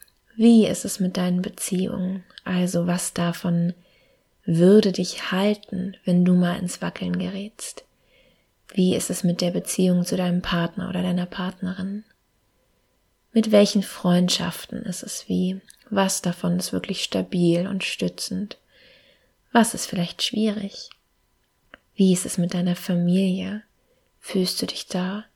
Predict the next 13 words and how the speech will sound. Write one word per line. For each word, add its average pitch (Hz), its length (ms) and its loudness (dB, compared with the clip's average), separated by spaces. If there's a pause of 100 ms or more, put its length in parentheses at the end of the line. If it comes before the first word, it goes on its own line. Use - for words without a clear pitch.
(600)
auf 180 180 0
eine 180 140 4
Weise 180 300 0
verbunden, 202 600 4
die 190 140 2
dir 190 160 0
gut 262 320 0
tut? - 480 -10 (1000)
Gibt's - 360 0
da 196 240 4
vielleicht - 460 -4
auch - 100 -8
Beziehungen, 185 880 -2